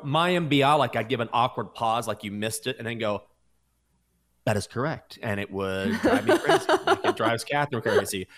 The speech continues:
Speaker 1: Catherine pointed that out to me, and I'm like, "You're right. It's super annoying." There's this long pause, and it's like, there's no reason to pause. Anyway, Alek Manoah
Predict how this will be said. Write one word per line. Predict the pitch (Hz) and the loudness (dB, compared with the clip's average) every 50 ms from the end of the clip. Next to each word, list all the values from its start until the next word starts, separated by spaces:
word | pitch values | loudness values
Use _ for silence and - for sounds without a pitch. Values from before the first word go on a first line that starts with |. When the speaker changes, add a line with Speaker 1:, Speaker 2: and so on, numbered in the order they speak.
| - _ _ _ _ _ | -20 _ _ _ _ _
Speaker 1:
Catherine | - 143 147 143 - 156 | 0 0 0 2 0 2
pointed | 120 143 151 151 156 143 | 2 4 4 4 4 4
that | 147 139 | 4 4
out | 147 151 147 | 4 2 2
to | - - | 0 -2
me, | 151 160 165 | -2 0 2
and | 147 135 | 2 2
I'm | 127 | 2
like, | 120 120 120 113 - | 2 0 0 0 0
"You're | - 131 143 156 | 2 4 4 4
right. | 131 120 151 185 160 104 - - | 6 6 4 4 4 2 0 0
It's | 135 147 139 - | 0 0 0 -2
super | - - - 180 175 156 - - 151 156 | -4 -4 -2 0 -2 -2 0 0 2 2
annoying." | 160 151 156 165 170 127 104 92 101 | 2 2 2 2 2 0 0 -2 -2
There's | 113 123 120 107 | -2 -2 0 0
this | 127 127 - 120 | -2 -4 -2 0
long | 127 135 143 147 143 - | 2 2 2 2 0 0
pause, | 127 139 151 147 131 123 123 123 123 | 2 2 4 4 4 2 0 -2 -2
and | 135 131 123 | -4 -4 -4
it's | 123 - - | -4 -2 -2
like, | 131 123 - | -2 0 0
there's | 131 120 - | -4 -2 0
no | 151 165 | 2 2
reason | 160 156 165 151 135 139 | 4 4 2 2 2 -2
to | 131 | 0
pause. | - 147 139 104 - - - | 2 2 2 2 0 -4 -2
Anyway, | - 254 262 208 147 113 85 80 - - - - - _ _ | 0 2 2 2 2 2 -2 -2 -6 -10 -20 -20 -20 _ _
Alek | - 170 - 285 302 277 262 | 4 4 6 6 6 4 4
Manoah | 233 214 202 185 170 139 104 78 - | 2 2 4 4 4 4 2 0 -4